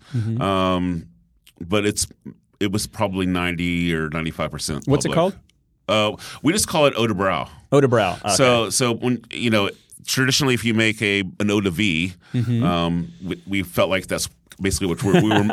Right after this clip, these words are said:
Speaker 2: we were like,
Speaker 1: <laughs> Right,
Speaker 2: "Oh,
Speaker 1: yeah,
Speaker 2: we're making
Speaker 1: sure.
Speaker 2: an eau de vie. Let's, let's call it Eau de Brau." You know?
Speaker 1: Excellent,
Speaker 2: So
Speaker 1: excellent.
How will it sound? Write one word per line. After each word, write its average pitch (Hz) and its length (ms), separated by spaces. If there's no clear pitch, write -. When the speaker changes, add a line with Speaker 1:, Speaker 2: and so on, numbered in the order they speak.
Speaker 2:
we 104 80
were 104 60
like, 101 100
Speaker 1:
<laughs> - 40
Right, - 40
Speaker 2:
"Oh, 156 140
Speaker 1:
yeah, 240 120
Speaker 2:
we're 147 60
making 151 220
Speaker 1:
sure. 170 100
Speaker 2:
an 131 60
eau 139 100
de 139 60
vie. 131 340
Let's, 127 460
let's 127 180
call 123 220
it - 80
Eau 113 100
de 113 60
Brau." 98 440
You 95 100
know? 175 100
Speaker 1:
Excellent, 110 280
Speaker 2:
So - 100
Speaker 1:
excellent. 135 380